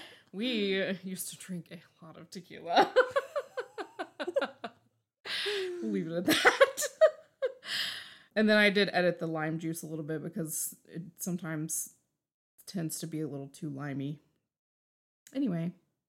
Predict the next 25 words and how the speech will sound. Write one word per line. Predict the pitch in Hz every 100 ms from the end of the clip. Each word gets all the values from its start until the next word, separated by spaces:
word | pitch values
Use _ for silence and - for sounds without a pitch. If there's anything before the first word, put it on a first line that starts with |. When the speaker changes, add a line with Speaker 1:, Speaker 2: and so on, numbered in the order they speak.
| -
Speaker 2:
that's | 208
the | -
paw-, | 180 170 160 -
I | -
mean, | 180 165 160
the, | 156 165
<laughs> |
Speaker 1:
That's | 302 605 605 571 330 480 - - -
Speaker 2:
that's | 254 -
Speaker 1:
the | 254
Speaker 2:
the |
Speaker 1:
paw | - 165
Speaker 2:
paw-, | 170
Speaker 1:
paw | 185
smash. | - 202 160 190 -
Speaker 2:
the | 220
paw | 214 202
paw | 196
smash. | 185 208 185 185 - _ _ _ _ _ _ _ _ _ _ -
Papaya | 240 220 190
smash. | 190 202 170 175 - - - _ _ _ _ _ _ _ _ _ _ _ _ _ _ _ _
So | - 233 226 214 - -
we | 254
have | 262
a | 170 170 165